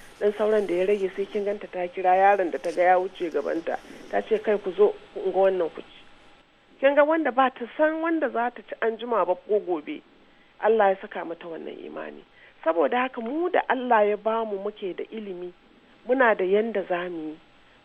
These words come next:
mu sa tausayi, mu sa tsoron Allah, mu yi ƙoƙarin cewa yanzu maganar mu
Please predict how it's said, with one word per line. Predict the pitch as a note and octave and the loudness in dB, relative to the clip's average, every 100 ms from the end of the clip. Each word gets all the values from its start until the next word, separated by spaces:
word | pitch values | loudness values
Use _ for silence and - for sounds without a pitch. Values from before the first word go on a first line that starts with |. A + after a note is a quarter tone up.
| F#3+ | -6
mu | G3+ - | -6 -4
sa | D4 D4 | 0 0
tausayi, | B3+ G3 E3+ - E3+ F3 - _ _ _ _ _ _ _ G3+ | 0 -6 -8 -10 -10 -12 -18 _ _ _ _ _ _ _ -4
mu | A3+ - | -4 -2
sa | D#4+ - | 0 0
tsoron | - G3 G3 G3+ G#3 | 0 -2 0 -2 -2
Allah, | G#3+ G#3+ F#3+ - _ _ _ _ _ - _ | -4 -4 -10 -10 _ _ _ _ _ -20 _
mu | G#3 | -8
yi | A3+ C#4+ | -4 -4
ƙoƙarin | E4 D4 B3+ B3 B3 B3 | 0 0 2 0 0 -6
cewa | C4 A#3 | -2 0
yanzu | A3 G3 G3 | 2 0 -4
maganar | B3 G#3 C4+ C#4 | -6 -2 -2 -4
mu | A3 | -8